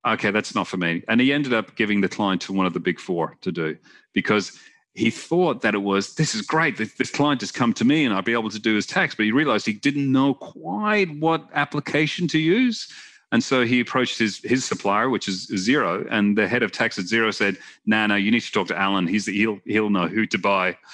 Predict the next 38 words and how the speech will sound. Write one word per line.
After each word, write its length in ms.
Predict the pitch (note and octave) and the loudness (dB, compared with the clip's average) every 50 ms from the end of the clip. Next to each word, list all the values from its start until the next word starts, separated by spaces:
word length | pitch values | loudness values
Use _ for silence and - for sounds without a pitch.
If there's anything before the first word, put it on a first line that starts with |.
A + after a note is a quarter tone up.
| - - - - _ _ - | -20 -20 -20 -20 _ _ -6
And 160 | A2 A#2 A2 | -2 0 0
it 40 | G#2+ | 2
was 160 | G#2 G#2 - | 2 0 0
just 160 | - A2+ - A2 | 0 -2 0 0
like, 160 | G2+ G2+ - - - - - _ _ - | -2 -2 -4 -8 -20 -20 -20 _ _ -14
this 240 | - - C#3 C3 | -4 -2 -2 0
guy 140 | - C3 A#2+ | 0 0 0
is 120 | A2+ G2+ G#2 | 0 2 2
a, 100 | G2+ G2 | 0 0
is 200 | - G2+ F#2+ G#2 | 0 -2 0 0
a 80 | G2+ F2+ G2+ G2 - | -2 -2 -4 -8 -2
very 380 | - A#2+ B2+ B2+ B2 A2+ G#2+ - _ _ _ _ _ - | 0 2 2 2 2 2 0 -4 _ _ _ _ _ -10
tech 300 | - - D#3 D3 - - | -4 -2 -2 -2 -2 -4
savvy 680 | - - - G#2 G#2+ A2 G#2 F#2+ G2 F#2+ F#2+ F#2+ F2 - - - _ _ _ _ _ _ - - | -8 -4 -2 0 2 2 2 2 2 2 2 2 0 -2 -6 -20 _ _ _ _ _ _ -6 -4
accounting 520 | G2+ F#2 F2+ - - A2+ A2 A#2 A#2+ A#2+ | -2 -2 -2 -2 0 0 2 4 2 2
firm 460 | A2+ - - F#2 E2+ E2+ F2 F2+ - - - | 2 0 -2 -2 -2 0 -2 -4 -6 -8 -6
and 480 | G#2 G2+ G2 F#2+ F#2+ F#2 F#2 F#2 F2 - - - _ _ - - | -2 0 0 2 2 0 0 -2 -4 -6 -12 -20 _ _ -4 0
basically 320 | B2 C3 C3 - G2+ F#2+ | 0 0 0 -2 -6 -6
bit 160 | - - F#2+ | -2 0 0
off 180 | F#2 F2 - - - | 0 0 -2 -4 -4
more 200 | - A2+ G2+ G#2 | -2 0 0 2
than 120 | F#2 - | 0 0
<laughs> 120 | - - - | -2 -2 -2
he 60 | B2+ | -2
could 160 | - - A2 | 0 0 -2
chew. 500 | - - - - - - C#3+ C3+ G2+ A#2 | 0 0 -2 -2 0 0 0 0 2 0
So 300 | A2 - - - C3+ A#2 | -2 -2 -2 -2 0 0
he, 140 | A2 A2+ A#2 - - - - - - - C3+ B2 A2+ | 0 -2 -2 -6 -6 -6 -6 -6 -6 -8 -16 -10 0
he 80 | - A#2 | 0 0
passed 320 | A2+ - A#2 A#2 A2+ - | 2 2 0 0 0 0
it 60 | - G#2+ | 0 0
on 140 | G#2+ G2+ | 0 0
to 80 | F2+ G2 | 0 0
one 160 | F#2+ G2 F#2+ | -2 0 -2
of 40 | F#2+ | 0
the 60 | F#2 | 0
big 180 | F2 F#2+ F#2+ F2 | 0 0 -2 -2
four. 400 | - - A#2 A2 G2 F2+ D#2+ | -2 -2 0 2 2 2 0